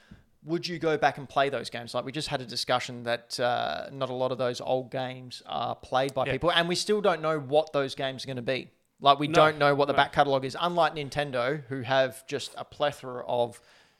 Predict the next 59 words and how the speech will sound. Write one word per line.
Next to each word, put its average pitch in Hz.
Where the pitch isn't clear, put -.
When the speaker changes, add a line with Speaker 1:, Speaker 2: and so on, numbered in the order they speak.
Speaker 1:
uh, 120
retro 127
games 123
that 131
people 135
would 131
love 131
to, 131
well, 127
Speaker 2:
Yeah. 117
Speaker 1:
you 202
assume 214
would 151
love 139
to -
play. 120
They've 131
got 147
their 127
own 127
online 113
service. -
Speaker 2:
So 156
I 170
am 139
one 139
of 139
those 135
people 135
that 123
do 131
play 135
older 131
games. 151
I 117
enjoy 117
them, 120
um, 104
whether 113
it 110
be 117
for 113
nostalgia 117
reasons 120
or 113
ones 123
I 123
just 117
missed 113
when 117
I 113
was 113
Speaker 1:
Mm-hmm. 175
Speaker 2:
when 110
I 107
was 104
playing 117
'cause 104
I 92